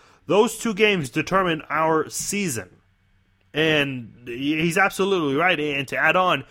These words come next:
the Chiefs have defeated those two teams on the road. Doesn't mean you're gonna automatically win at home. You still gotta, gotta go out there and fight, but, uh, you like your chances even more knowing that you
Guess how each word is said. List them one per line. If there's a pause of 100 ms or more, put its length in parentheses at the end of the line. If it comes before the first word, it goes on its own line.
(260)
the
Chiefs
have
defeated
those
two
teams
on
the
road. (200)
Doesn't
mean
you're
gonna
automatically
win
at
home.
You
still
gotta,
gotta
go
out
there
and
fight,
but, (480)
uh,
you
like
your
chances
even
more
knowing
that
you